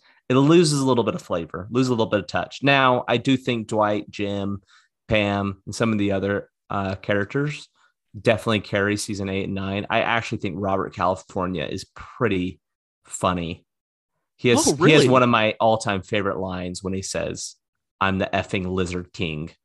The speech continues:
Speaker 1: to Andy. That is so
Speaker 2: <laughs>
Speaker 1: funny and so weird. But, uh, I think Robert California is actually pretty funny and s-, just very erotic. <laughs> Um,
Speaker 2: Okay.
Speaker 1: but yeah, but yeah, I definitely prefer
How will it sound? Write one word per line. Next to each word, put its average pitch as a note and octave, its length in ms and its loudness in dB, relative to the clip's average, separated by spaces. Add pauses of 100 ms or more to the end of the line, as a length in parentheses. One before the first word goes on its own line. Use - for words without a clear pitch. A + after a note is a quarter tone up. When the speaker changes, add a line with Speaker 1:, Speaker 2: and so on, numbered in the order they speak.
(220)
Speaker 1:
to - 160 -2
Andy. F2+ 520 -4
That G2+ 140 2
is F#2 180 0
so G2 680 0
Speaker 2:
<laughs> - 420 -4
Speaker 1:
funny G2+ 460 -2 (120)
and F#2+ 160 -8
so - 380 2
weird. F#2 600 -2 (520)
But, A2+ 140 6
uh, G2+ 320 6
I B2 100 2
think C#3 140 4
Robert A2+ 280 4
California G2 540 0
is F#2 240 -2
actually F#2 440 -2
pretty F#2 340 -6
funny G2+ 460 0 (480)
and F#2+ 200 -2
s-, - 540 -2 (120)
just - 360 -2 (480)
very G#2+ 400 4
erotic. - 600 -4 (360)
<laughs> - 100 -6 (880)
Um, C#3 280 8
Speaker 2:
Okay. - 100 2
Speaker 1:
but C#3+ 140 2
yeah, C3 360 6
but C3 120 6
yeah, A#2+ 120 6
I B2 100 4
definitely A#2+ 300 2
prefer G2 360 -6